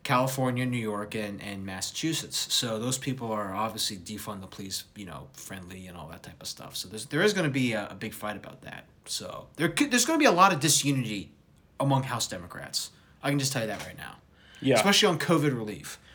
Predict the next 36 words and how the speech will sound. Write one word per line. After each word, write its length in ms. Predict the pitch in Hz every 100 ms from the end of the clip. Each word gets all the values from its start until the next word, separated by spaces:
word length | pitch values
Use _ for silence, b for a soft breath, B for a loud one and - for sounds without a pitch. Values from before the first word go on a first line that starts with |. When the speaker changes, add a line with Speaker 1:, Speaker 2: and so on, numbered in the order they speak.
| b b
Speaker 1:
You 80 | 127
know, 60 | 127
you 100 | 123
have 300 | 139 143 135
that 160 | 127 123
moderate 400 | 131 151 151 131
wing 260 | 170 160
that 140 | 110 110
wanted 240 | 120 127
a 40 | 127
covid 320 | 139 131 131
relief 320 | 139 117 -
bill. 280 | 110 82 - b b b b
You 100 | 104
had 360 | 120 120 120 - b b b -
Nancy 320 | 127 131 143
Pelosi 640 | 139 143 147 - 151 151
and 80 | 143
the 60 | 139
hard 460 | - 147 151 151
left, 420 | 135 151 151 - 151
uh, 200 | 151 147
progressives 520 | 147 156 180 - 117
who 80 | 107
didn't 280 | 123 123 123
wanna 160 | 127
give 260 | 120 131 131
Trump 260 | 147 143
a 20 | 131
legislative 540 | 135 135 156 147 127
win 340 | 170 190 104
so 200 | 90 113
close 300 | 110 123 120 -
to 60 |
the 20 | 127
election. 440 | 131 151 - 85